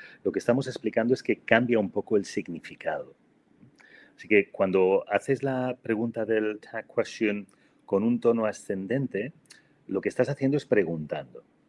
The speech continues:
¿no? Have you? Preguntando. Eh, pero cuando lo haces con tono descendente, lo que estás haciendo es confirmando.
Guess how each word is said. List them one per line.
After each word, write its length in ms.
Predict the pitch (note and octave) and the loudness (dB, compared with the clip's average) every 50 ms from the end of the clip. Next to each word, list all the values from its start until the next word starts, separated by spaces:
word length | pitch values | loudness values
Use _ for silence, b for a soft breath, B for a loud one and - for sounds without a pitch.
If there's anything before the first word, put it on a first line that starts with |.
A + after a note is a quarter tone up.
| _ _ _ - | _ _ _ -20
¿no? 140 | - - - _ | -20 -20 -20 _
Have 280 | - - G2+ G2+ - C3+ | -6 -2 -2 -2 -2 -2
you? 140 | D#3 G#3 A#3 - _ _ _ _ _ _ _ _ _ _ _ - D3+ E3 _ - | -4 -4 -6 -8 _ _ _ _ _ _ _ _ _ _ _ -20 -20 -20 _ -4
Preguntando. 600 | F#2 E2+ D2+ D2+ D2 - - C#2 - - - - _ _ B B B B B B B B B B B B _ | -2 -2 -2 -2 -6 -12 -12 -14 -14 -18 -20 -20 _ _ B B B B B B B B B B B B _
Eh, 280 | - G#2+ G#2+ A2 - - _ - - - | 4 6 6 6 4 -2 _ -20 -2 4
pero 160 | - A2+ G#2+ | 6 6 8
cuando 200 | G#2 A#2 G#2+ G#2 | 8 6 4 4
lo 80 | G#2 A#2 | 4 2
haces 200 | C3 - - - | 2 2 -2 -6
con 200 | - E3+ D3+ C3+ | -4 -4 -2 0
tono 220 | - D3+ D3 C#3+ | 2 2 2 2
descendente, 880 | C3 C3+ B2 - - - A#2+ A#2 B2 A#2+ - D#3 - A#2 B2 C#3+ - - - - | 0 -2 -2 -2 -2 -4 -2 -2 0 -2 -2 -2 -2 -2 -2 -2 -4 -4 -2 -2
lo 80 | G#2+ | -2
que 140 | G2+ - G#2 | -2 -2 -6
estás 240 | F#2+ - - C#3 C3+ | -6 -4 -4 -4 -2
haciendo 420 | F#3 D#3+ - E3+ E3 D#3+ D#3 C#3+ | -2 -2 -2 -4 -2 2 2 2
es 300 | D3 D#3 E3 D#3+ - - _ _ _ _ | 4 2 0 -2 -8 -20 _ _ _ _
confirmando. 840 | - A#2+ A2 G2+ F2+ - - F#2+ E2+ E2 E2 D2+ C#2 A#1+ A#1+ - | 0 2 2 2 0 -4 -4 -4 -4 -4 -4 -6 -8 -10 -16 -20